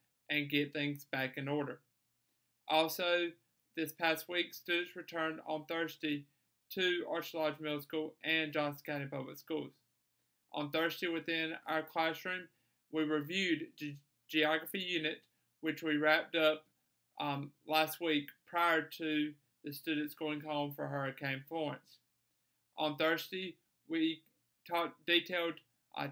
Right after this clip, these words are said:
timelines and the purpose of timelines in social studies, history, and in students' daily lives. We did several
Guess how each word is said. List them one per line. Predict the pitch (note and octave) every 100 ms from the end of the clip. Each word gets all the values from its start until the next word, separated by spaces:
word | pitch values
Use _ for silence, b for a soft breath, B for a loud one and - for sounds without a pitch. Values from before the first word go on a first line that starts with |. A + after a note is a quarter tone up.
| -
timelines | D#3+ E3+ F#3 F#3+ F#3+ - - _ _ -
and | D3+ C#3+
the |
purpose | C#3+ E3 D#3+ D#3
of | D3+
timelines | - E3 D#3 D#3 D3+ D#3 D3+ - _ _ -
in | D#3+ D3+
social | - D#3
studies, | D3+ D#3+ D3 D3 C#3+ - _ -
history, | E3 D3+ - D3+ D3 C#3+ b b _
and | D3+ D3+ D3
in | C#3+
students' | C#3+ D3+ D3 D3
daily | D3 C#3+
lives. | C#3+ D3 C3+ - _ _ _ _ -
We | D3
did | D3+ C#3+
several | E3+ D#3 D#3 D#3